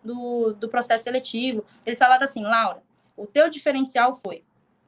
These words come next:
você nunca se escondeu nos processos. Então, ah, vamos fazer o pitch individual, quem pode começar?"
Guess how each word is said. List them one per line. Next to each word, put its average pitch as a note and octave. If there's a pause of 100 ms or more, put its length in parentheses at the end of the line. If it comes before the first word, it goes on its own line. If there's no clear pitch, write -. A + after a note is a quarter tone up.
você B3+
nunca D4+ (200)
se -
escondeu D4
nos B3+
processos. - (520)
Então, B3+
ah, D4
vamos D#4+
fazer E4
o E4
pitch C#4+
individual, C4+
quem D4
pode C4+
começar?" B3+